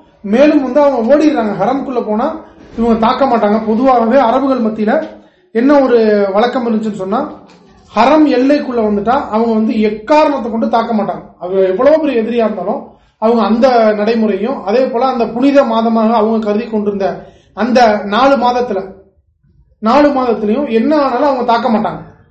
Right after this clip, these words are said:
இப்ப ஹரம் எல்லைக்குள்ள போனா நமக்கு வந்து பாதுகாப்பு கிடைக்கும் அப்படின்னு இந்த குசா மக்கள் உள்ள போயிடுறாங்க.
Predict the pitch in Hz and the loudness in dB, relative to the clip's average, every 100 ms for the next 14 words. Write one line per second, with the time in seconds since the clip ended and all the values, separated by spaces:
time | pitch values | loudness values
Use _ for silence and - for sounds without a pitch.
0 | _ _ _ _ - - - - - - | _ _ _ _ -20 -20 -20 -20 -14 0
1 | 202 220 311 302 262 302 320 294 262 220 | 2 4 2 2 2 2 2 0 -2 -2
2 | 214 233 285 226 233 247 233 233 220 226 | -4 -2 -2 -4 -6 -4 -4 -4 0 0
3 | 254 247 220 208 196 208 220 180 208 262 | 2 0 -2 -4 -4 -2 -2 0 -2 -2
4 | 233 208 214 277 269 247 214 240 254 240 | -4 -4 0 4 4 2 -4 -8 -8 -4
5 | 254 226 202 185 180 | -2 -2 -2 -4 -6